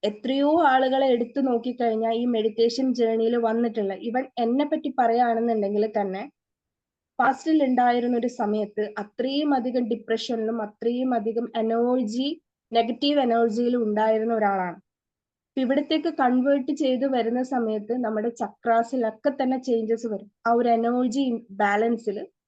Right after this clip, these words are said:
ഡിഫറന്റ് വരും. അപ്പോ അതിനെപ്പറ്റി ഡീപ്പ് അണ്ടർസ്റ്റാൻഡിങ്ങിന് ആണ് നമ്മൾ മെഡിറ്റേഷൻ ജേർണി എന്ന് പറയുന്നത്.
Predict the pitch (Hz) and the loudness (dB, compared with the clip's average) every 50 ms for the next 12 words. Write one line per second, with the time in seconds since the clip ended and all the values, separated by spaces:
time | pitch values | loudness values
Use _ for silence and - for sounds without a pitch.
0 | _ _ _ - 233 233 - - 247 233 240 233 233 208 - - _ _ _ _ | _ _ _ -4 -4 -4 -2 0 0 2 2 0 0 -2 -6 -8 _ _ _ _
1 | _ _ _ _ _ _ _ _ _ _ _ _ _ _ _ _ _ _ _ _ | _ _ _ _ _ _ _ _ _ _ _ _ _ _ _ _ _ _ _ _
2 | _ _ _ _ _ _ - 208 247 254 320 381 - _ _ _ _ _ - 214 | _ _ _ _ _ _ -6 -2 0 0 0 -2 -6 _ _ _ _ _ -4 -2
3 | 208 233 240 277 269 285 277 294 302 277 214 247 254 262 277 277 - - 269 262 | 0 0 0 0 0 -2 -2 -2 -2 -2 -2 -2 0 0 -2 -2 0 0 0 2
4 | 247 254 254 - - 277 269 262 254 254 254 247 240 240 247 277 - - _ _ | 0 -2 -4 -4 -2 -2 0 0 0 0 0 0 -2 -2 -4 -4 -6 -10 _ _
5 | - 226 226 226 247 262 262 247 240 240 254 269 254 233 220 214 240 226 - - | -6 -4 -2 -2 0 0 0 0 0 0 0 0 0 0 0 0 -2 -4 -2 0
6 | 254 262 254 - 294 294 277 233 214 233 233 226 233 240 233 226 196 - - _ | 0 0 0 2 2 2 2 2 2 2 4 4 6 6 4 2 2 -2 -6 _
7 | _ _ _ _ _ _ _ _ _ - 226 226 233 240 240 233 208 196 190 196 | _ _ _ _ _ _ _ _ _ -4 -2 0 0 0 2 2 0 0 0 -2
8 | 190 190 180 - | -2 -4 -6 -8